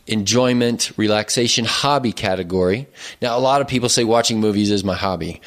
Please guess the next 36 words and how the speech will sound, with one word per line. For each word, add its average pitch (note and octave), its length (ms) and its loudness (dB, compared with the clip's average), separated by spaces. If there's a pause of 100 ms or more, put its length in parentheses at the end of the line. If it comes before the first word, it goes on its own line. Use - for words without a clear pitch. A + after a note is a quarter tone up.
(200)
right? G#2+ 220 2
And G#2+ 120 -2
they'll F#2+ 80 -2
break G#2+ 220 0
the G#2+ 80 -6
movie F2 240 -4
down B2 460 2
and F#2 80 -6
they'll F2 100 -4
talk F#2+ 180 -2
about F2+ 180 -4
the F2 80 -8
director A2 580 2
and G2 160 0
the F2+ 60 0
film A#2 800 0 (100)
camera A2+ 360 0
angle A2 340 2
and G#2 120 2
this C3 140 4
and G2 100 -2
that A2 100 0
and F#2+ 80 -6
the G2+ 100 2
other G#2 100 2
and F#2+ 100 2
whatever G2+ 300 4
else. G2 200 2
There's G2+ 200 0
a G#2 40 0
lot A2 300 0
of A#2 140 0 (500)
hobby B2 640 0
moviegoers A#2+ 680 4
over A2 140 2
there. A2 320 2